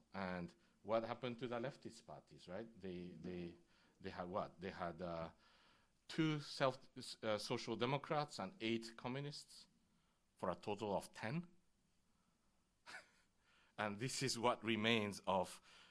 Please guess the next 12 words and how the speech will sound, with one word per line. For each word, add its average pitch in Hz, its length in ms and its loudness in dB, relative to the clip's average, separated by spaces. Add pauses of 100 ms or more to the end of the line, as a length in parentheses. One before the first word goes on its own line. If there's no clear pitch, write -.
what 113 220 0
used 113 300 2
to 117 60 -2
be 92 340 -2
the 85 220 -6 (480)
left-wing 113 480 -2
party 85 560 -4 (100)
in 85 200 -4
the 82 160 -6
nineteen 92 400 -4
fifty-five 85 580 -10
system. - 400 -10